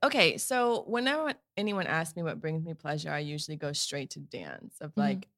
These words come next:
Speaker 1: dance has always been a source of pleasure for me. Um, but that was one that I was ju-, I recognized immediately. And I could say, even before this book,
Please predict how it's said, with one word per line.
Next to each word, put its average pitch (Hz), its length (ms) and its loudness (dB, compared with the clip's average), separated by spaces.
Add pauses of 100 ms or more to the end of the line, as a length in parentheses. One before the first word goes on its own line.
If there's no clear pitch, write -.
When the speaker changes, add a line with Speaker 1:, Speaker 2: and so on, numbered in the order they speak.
(280)
Speaker 1:
dance 180 300 -2
has 180 140 -4
always 160 260 -2
been 160 100 -8
a 160 60 -4
source 156 300 -6
of 151 120 -14
pleasure 151 320 -8
for 208 160 -10
me. 254 360 -4 (300)
Um, 165 160 0
but 180 120 0
that 220 200 2
was 226 160 0
one 208 180 -2
that 185 140 -2
I 170 140 0
was 170 260 -2
ju-, 185 140 -8
I 170 120 -2
recognized 156 760 -2
immediately. 151 640 -6
And 156 120 -4
I 160 120 0
could 165 180 -6
say, 160 540 0
even 208 240 -2
before 180 360 -4
this 160 220 -8
book, 151 320 -4